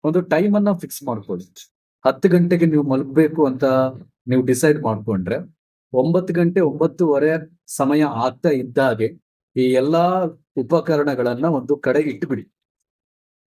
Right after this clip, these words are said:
ಯಾವುದೇ ಕಾರಣಕ್ಕೂ ಅದನ್ನ ಟಚ್ ಮಾಡೋದಕ್ಕೆ ಹೋಗ್ಬೇಡಿ.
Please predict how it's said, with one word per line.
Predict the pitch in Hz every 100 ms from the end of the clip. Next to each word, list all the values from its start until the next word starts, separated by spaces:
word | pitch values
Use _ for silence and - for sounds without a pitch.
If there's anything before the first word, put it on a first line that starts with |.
| _ 143
ಯಾವುದೇ | 135 156 190
ಕಾರಣಕ್ಕೂ | 180 160 151 151
ಅದನ್ನ | 147 170
ಟಚ್ | 165 156 196
ಮಾಡೋದಕ್ಕೆ | 185 160 156 151
ಹೋಗ್ಬೇಡಿ. | 110 95 87 -